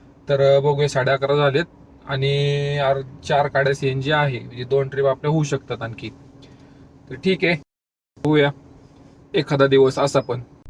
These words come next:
सांगवीतनं आपल्याला एक राईड पडली तिथनंच मागनंच, अ,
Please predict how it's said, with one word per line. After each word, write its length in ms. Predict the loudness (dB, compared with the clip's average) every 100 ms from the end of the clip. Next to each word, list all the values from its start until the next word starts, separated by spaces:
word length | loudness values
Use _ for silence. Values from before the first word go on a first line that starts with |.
| -6 -4 -2 0 0 0 0 0 0 -2 0 -2 0 0 0 0
सांगवीतनं 680 | 0 2 2 2 2 0 2
आपल्याला 420 | 2 2 2 2
एक 100 | 2
राईड 220 | 2 2
पडली 200 | 2 2
तिथनंच 380 | 2 2 2 2
मागनंच, 720 | 2 2 2 2 2 2 2
अ, 580 | 0 0 2 0 0 0